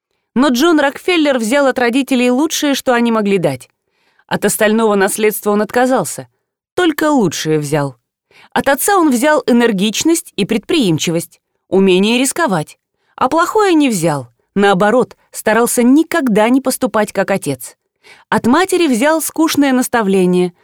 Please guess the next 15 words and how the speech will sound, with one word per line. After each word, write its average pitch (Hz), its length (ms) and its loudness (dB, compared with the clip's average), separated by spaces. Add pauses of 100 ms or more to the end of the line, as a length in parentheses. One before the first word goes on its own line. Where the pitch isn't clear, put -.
(240)
«Трудись, 226 720 0
зарабатывай 196 680 0
деньги 262 560 0 (220)
и 262 120 0
делись 262 460 0
ими 285 180 2
с 254 80 -4
другими 202 420 0
людьми». 156 480 -2 (640)
Он 359 220 2
трудился, 247 540 0
работал 269 560 0
и 285 100 0
наживал 214 520 0
деньги, 165 480 -4